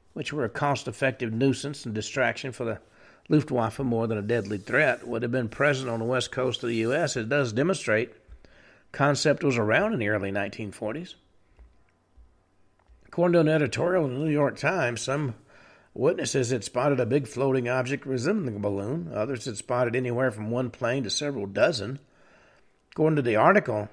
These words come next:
in the New York Times, the more the whole incident of the early morning of February twenty-fifth is examined, the more incredible it becomes.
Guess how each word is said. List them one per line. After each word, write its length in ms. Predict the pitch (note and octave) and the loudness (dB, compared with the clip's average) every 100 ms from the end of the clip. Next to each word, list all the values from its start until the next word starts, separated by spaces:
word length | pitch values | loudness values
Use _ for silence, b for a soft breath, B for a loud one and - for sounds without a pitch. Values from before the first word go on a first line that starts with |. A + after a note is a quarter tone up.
| - | -12
in 80 | - | -8
the 80 | A2+ | -4
New 140 | B2 | -2
York 280 | A#2 B2 A#2+ | -2 -2 -4
Times, 460 | - A#2+ A2 C#3+ A#2+ | -2 0 0 0 -4
the 140 | G2+ - - | -6 -8 -10
more 160 | C3 | -6
the 100 | C#3+ | -2
whole 180 | B2+ C3 | -2 0
incident 360 | C#3 C3 C3+ A#2 | 0 -2 -4 -4
of 100 | G#2+ | -4
the 140 | G#2+ | 0
early 200 | C#3 C3+ | 2 2
morning 320 | B2+ C3+ C3+ | 2 2 0
of 80 | A#2 | -2
February 440 | - B2 C3+ B2 A2 | -2 0 2 2 0
twenty-fifth 560 | - C3 A2+ - B2 | -4 -4 -4 -2 0
is 200 | A#2 G#2+ | -2 -4
examined, 640 | G#2 F#2+ A2 G3+ C#3+ B2 D3+ b b b b b b b | -6 0 0 0 -2 -6 -8 b b b b b b b
the 60 | - | -6
more 120 | E3+ | -4
incredible 560 | C#3 - D#3+ F3+ C3+ D3+ | -6 0 2 4 4 2
it 100 | F#3 | 0
becomes. 680 | G3 F#3+ C4+ D3+ - - | 0 0 0 -4 -8 -8